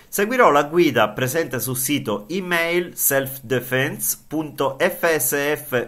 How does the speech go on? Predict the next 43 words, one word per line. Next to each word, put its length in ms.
punto 540
org. 460
Si 160
tratta 320
quindi 320
di 80
un 120
sito 260
della 260
Free 240
Software 460
Foundation 760
dove 240
ci 100
spiegano 560
passo 380
dopo 320
passo 480
come 280
fare. 460
Per 140
quanto 240
mi 80
riguarda 680
è 280
già 180
la 140
seconda 420
volta 580
che 220
tento 360
di 120
convincere 640
i 120
miei 200
clienti 540
ad 160
usare 340
la 140
crittografia 800
con 180
le 120
email, 600